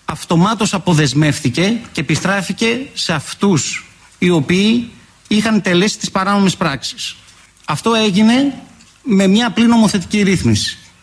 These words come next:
Στη Γερμανία, για παράδειγμα, ο εισαγγελέας μπορεί να δι-, να δημεύσει το εγκληματικό προϊόν που έχει προέρθει από ξέπλυμα χρήματος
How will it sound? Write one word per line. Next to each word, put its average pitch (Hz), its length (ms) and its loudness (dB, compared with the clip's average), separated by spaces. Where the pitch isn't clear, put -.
Στη - 160 -4
Γερμανία, 175 360 2
για 240 140 -2
παράδειγμα, 160 760 -2
ο 165 140 0
εισαγγελέας 156 960 0
μπορεί 160 300 2
να 202 340 4
δι-, 156 400 2
να 170 160 2
δημεύσει 175 640 0
το 175 80 -2
εγκληματικό 165 600 0
προϊόν 170 480 2
που 156 80 0
έχει - 140 -2
προέρθει 160 280 -2
από 156 140 -2
ξέπλυμα 143 380 0
χρήματος 143 680 0